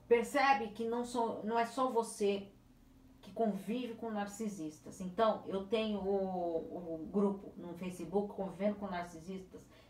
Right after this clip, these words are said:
que vale a pena você ver que tem outras pessoas também, muitas pessoas. No vi-, no, no momento que eu gravei esse vídeo hoje, são mais de dezoito mil pessoas, quase para dezenove mil pessoas. Eu não sei quando você tá assistindo esse vídeo.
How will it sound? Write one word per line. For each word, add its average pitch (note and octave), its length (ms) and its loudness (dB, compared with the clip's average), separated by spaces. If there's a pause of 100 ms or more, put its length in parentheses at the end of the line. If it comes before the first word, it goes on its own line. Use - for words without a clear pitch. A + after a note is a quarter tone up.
(140)
que G3+ 100 -4
vale G#3 240 6
a A3 80 2
pena F#3 400 -4 (220)
você F#3+ 240 -2
ver G#3 560 0
que - 100 -20
tem G3 260 -12
outras C#4+ 460 4
pessoas G3+ 460 0
também, G3 500 -4
muitas A#3+ 400 -2
pessoas. G3 500 -4
No G3 160 0
vi-, B3 280 0
no, G#3 260 0
no G3 240 -4
momento G#3 400 2
que D4 60 4
eu C#4+ 60 4
gravei B3+ 280 4
esse A3+ 160 -2
vídeo G3 320 0
hoje, A3+ 160 4
são A3+ 240 -4 (320)
mais A#3+ 400 2
de A#3 60 -10
dezoito A3+ 400 2
mil G#3+ 140 0
pessoas, G#3 480 0
quase G#3 400 2
para A3+ 200 0
dezenove G3+ 500 0
mil F#3+ 140 -8
pessoas. - 640 -8
Eu F#3 80 -4
não F#3+ 100 -2
sei F#3+ 200 -6
quando G3+ 220 0
você G3 120 -8
tá G3 140 -6
assistindo G3 500 -6
esse F3+ 160 -8
vídeo. - 380 -10